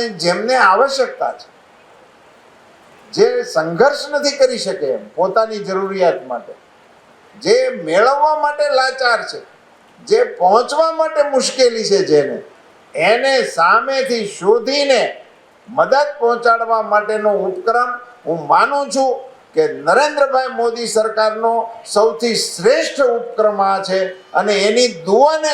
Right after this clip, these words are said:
કારણે નરેન્દ્રભાઈ મોદી સાહેબને શક્તિ મળે છે એવું મારું માનવું છે. એવા આ કાર્યક્રમનો વહીવટી તંત્રના માધ્યમથી હું પણ સાક્ષી બની શક્યો, એ માટે એમનો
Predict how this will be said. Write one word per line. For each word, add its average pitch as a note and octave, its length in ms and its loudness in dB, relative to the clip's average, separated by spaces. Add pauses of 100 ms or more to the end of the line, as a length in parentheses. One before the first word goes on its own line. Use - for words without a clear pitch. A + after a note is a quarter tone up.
કારણે B3+ 420 0
નરેન્દ્રભાઈ A3 760 0
મોદી G#3 360 2
સાહેબને G3 380 -2
શક્તિ G3 500 -2
મળે F3+ 320 2
છે F3 120 -8
એવું E3+ 180 -4
મારું E3 340 2
માનવું F#3 460 -2
છે. G#3+ 140 4 (380)
એવા F3 260 4
આ F3 180 0 (100)
કાર્યક્રમનો F3 640 0 (380)
વહીવટી F#3 540 2
તંત્રના F3 680 -2
માધ્યમથી F3 720 -4 (300)
હું F3 220 2
પણ A3 160 2
સાક્ષી D#3+ 460 -4
બની D#3 300 -4
શક્યો, E3 340 -6
એ E3 120 4
માટે D#3 320 0
એમનો D#3 380 0